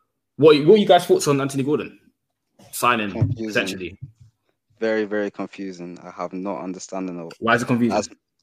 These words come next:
Speaker 2: 'cause, like, when I look at the squad and I look at what we need, I'm not a hundred percent sure of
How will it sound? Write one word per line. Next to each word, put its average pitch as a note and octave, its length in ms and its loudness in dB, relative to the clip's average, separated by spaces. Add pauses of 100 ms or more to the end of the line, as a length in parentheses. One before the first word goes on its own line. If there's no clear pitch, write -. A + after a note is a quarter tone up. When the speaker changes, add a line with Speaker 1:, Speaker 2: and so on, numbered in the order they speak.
(460)
Speaker 2:
'cause, G#2+ 200 -4
like, G2+ 360 0 (420)
when B2+ 160 0
I B2+ 60 4
look B2+ 240 0
at A#2+ 80 0
the A2+ 80 0
squad G#2+ 400 -2
and G2+ 100 -4
I F#2+ 100 -4
look G#2 220 -8
at G2+ 80 -2
what G2+ 160 -2
we G2 120 -8
need, G2 360 -8
I'm F#2 180 -10
not G2+ 180 -2
a - 20 -4
hundred G2+ 260 -8
percent G2 240 -12
sure F#2 280 -8
of F2 80 -12